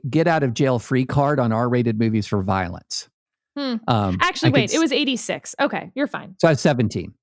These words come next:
Speaker 2: Yeah, yeah, that's fine.
Speaker 1: Yeah.
Speaker 2: I, I just,
Speaker 1: So I
Speaker 2: <laughs> I was thinking, like, thirteen-year-old David's watching Platoon, and it's,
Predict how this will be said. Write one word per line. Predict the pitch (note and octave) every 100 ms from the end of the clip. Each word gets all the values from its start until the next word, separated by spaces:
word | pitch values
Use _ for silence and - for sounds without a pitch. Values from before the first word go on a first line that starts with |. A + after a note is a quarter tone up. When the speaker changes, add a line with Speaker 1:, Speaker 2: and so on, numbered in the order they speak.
| _
Speaker 2:
Yeah, | F#4 A#3
yeah, | E3 - G3 _
that's | B3+
fine. | - - F#3+
Speaker 1:
Yeah. | - F#3 -
Speaker 2:
I, | D#4+ C#4+
I | E4+
just, | F#4 -
Speaker 1:
So | G3+
I |
Speaker 2:
<laughs> | A3+
I | -
was | -
thinking, | F4+ E4 D4+
like, | B3 F#3+ - _
thirteen-year-old | - - E4 D4 - - E4+ D#4 C#4+ C4 A#3+
David's | A#3 B3+ A3+ G3
watching | G#3+ A3 A3
Platoon, | G#3 G3 G4 D#4
and | A3+
it's, | A#3 -